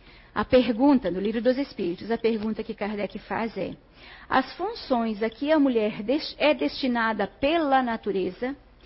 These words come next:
terão importância tão grande quanto as deferidas ao homem?" Isso tudo eu falei pra vocês. A resposta é a seguinte, abre aspas, "Sim, maior até.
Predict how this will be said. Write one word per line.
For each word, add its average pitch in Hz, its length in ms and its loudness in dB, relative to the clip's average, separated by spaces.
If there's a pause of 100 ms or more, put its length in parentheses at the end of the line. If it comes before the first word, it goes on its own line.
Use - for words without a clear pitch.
(280)
terão 381 360 4
importância 311 720 2
tão 403 340 4
grande 269 680 6 (220)
quanto 294 380 4
as 254 100 2
deferidas 214 640 0
ao 196 140 -2
homem?" 208 520 -2 (1040)
Isso 254 220 -12
tudo 294 240 -10 (260)
eu 285 80 -4
falei - 220 -6
pra 202 140 -12
vocês. - 360 -14 (840)
A - 100 -2
resposta 233 600 -2
é 226 40 0
a 226 40 -10
seguinte, 180 680 -8
abre 202 280 -6
aspas, - 360 -12 (680)
"Sim, 226 260 -2 (1120)
maior 220 540 -2
até. 180 340 -12